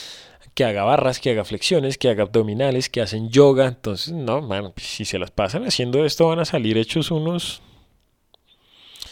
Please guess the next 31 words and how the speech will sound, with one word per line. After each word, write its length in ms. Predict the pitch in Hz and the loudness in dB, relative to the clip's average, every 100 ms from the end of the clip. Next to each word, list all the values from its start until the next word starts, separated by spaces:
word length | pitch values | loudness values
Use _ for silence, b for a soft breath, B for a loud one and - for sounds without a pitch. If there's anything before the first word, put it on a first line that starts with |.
| B B _ | B B _
Todos 320 | - 135 135 | -4 -2 -2
unos 300 | 160 160 156 | -4 -4 -4
atletas. 720 | 143 - 147 147 - - - - b b b b b _ - B B B B | -6 -8 -10 -8 -12 -12 -12 -12 b b b b b _ -20 B B B B
Yo, 280 | 117 123 175 | 0 0 0
yo 200 | 170 120 | -2 -2
voy 100 | 107 | 0
a 20 | 123 | 0
salir 300 | 190 127 101 | 0 -2 -2
rodando 560 | 110 127 143 117 131 | 0 2 2 0 -4
porque 240 | 139 - 107 | -6 -6 -6
lo 100 | 101 | -6
único 260 | 113 - | -8 -8
que 140 | 131 101 | -4 -2
hago 140 | 98 | 0
acá 160 | 107 - | -2 -4
es 100 | - | -4
co-, 160 | 117 | -4
no, 160 | 135 151 | 0 0
mentira, 320 | 127 127 120 | 0 -2 -4
se 140 | 98 | -6
me, 120 | 95 98 _ | -10 -12 _
digamos, 320 | - 98 113 | -8 -6 -8
estaba 220 | - - 95 | -8 -6 -4
comiendo 380 | 135 98 104 | -4 -6 -4
re 180 | 113 107 | -4 -4
bien. 300 | 90 117 92 101 _ b b b b b b b b b _ | -2 -4 -4 -10 _ b b b b b b b b b _
Pura 280 | 117 107 113 | -4 -2 0
verdurita 680 | 143 131 120 110 107 110 120 | 0 0 0 0 -2 -2 0
y, 540 | 135 127 113 101 98 101 B B B B B B _ | 0 -4 -6 -8 -8 -10 B B B B B B _
y 80 | - | -10
proteína. 640 | 110 110 101 98 98 98 | -2 0 0 -2 -6 -8